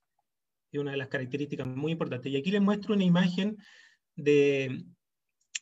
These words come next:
eh, gracias a que po-, algunas especies poseen una piel muy delgada, pueden intercambiar oxígeno y electrolitos a través de la piel, y pueden respirar a través de la piel, además de los pulmones.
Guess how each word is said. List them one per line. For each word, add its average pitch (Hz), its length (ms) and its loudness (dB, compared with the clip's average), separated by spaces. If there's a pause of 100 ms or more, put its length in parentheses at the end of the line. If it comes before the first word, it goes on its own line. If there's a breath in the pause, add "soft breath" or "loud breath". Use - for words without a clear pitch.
(160)
eh, 123 460 -2
gracias 175 340 4
a - 60 -2
que 156 100 0
po-, 143 160 -2
algunas 151 460 4
especies 175 400 0
poseen 156 300 -2
una 151 180 -2
piel 143 180 2
muy 165 240 2
delgada, 196 720 0 (1200)
pueden 170 420 4
intercambiar 147 600 0
oxígeno 165 560 -2
y 165 80 2
electrolitos 139 840 -2
a 143 140 -2
través 135 300 0
de 151 80 0
la 131 120 0
piel, 170 440 0 (600 soft breath)
y 151 100 -4
pueden 156 220 2
respirar 135 440 2
a 190 80 4
través 160 220 2
de 156 60 2
la 156 100 2
piel, 180 380 0 (320 soft breath)
además 143 400 0
de 190 80 2
los 175 140 2
pulmones. 185 440 2